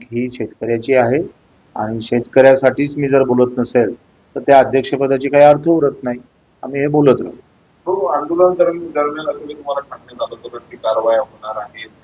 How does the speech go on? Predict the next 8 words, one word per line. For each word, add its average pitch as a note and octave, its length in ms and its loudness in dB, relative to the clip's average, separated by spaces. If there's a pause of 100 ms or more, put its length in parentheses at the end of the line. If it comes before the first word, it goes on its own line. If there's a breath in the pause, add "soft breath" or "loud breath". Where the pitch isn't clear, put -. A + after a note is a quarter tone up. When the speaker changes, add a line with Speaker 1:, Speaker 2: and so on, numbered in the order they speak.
(180)
Speaker 2:
त्या A#2+ 100 -4
पद्धतीनं, B2+ 480 -6
अं, C3+ 540 -4 (300)
राज्यात D3+ 800 -4
आंदोलन C3 440 -4
तुमचं B2+ 300 -12
पेटलेलं A2+ 420 -12
होतं? - 260 -20